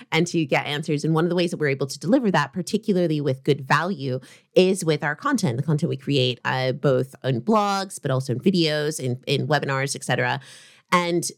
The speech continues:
when we, when we make it user first, we're essentially sourcing the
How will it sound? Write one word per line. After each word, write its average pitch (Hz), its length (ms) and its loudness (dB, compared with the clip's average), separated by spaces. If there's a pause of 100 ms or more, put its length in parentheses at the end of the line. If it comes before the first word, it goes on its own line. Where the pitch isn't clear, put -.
(140)
when 185 280 4
we, 226 160 0
when 190 180 0
we 226 100 0
make 196 220 0
it - 20 -6
user 160 300 2
first, 208 320 -2
we're 175 60 0
essentially 175 420 -2
sourcing 160 800 0
the 147 260 2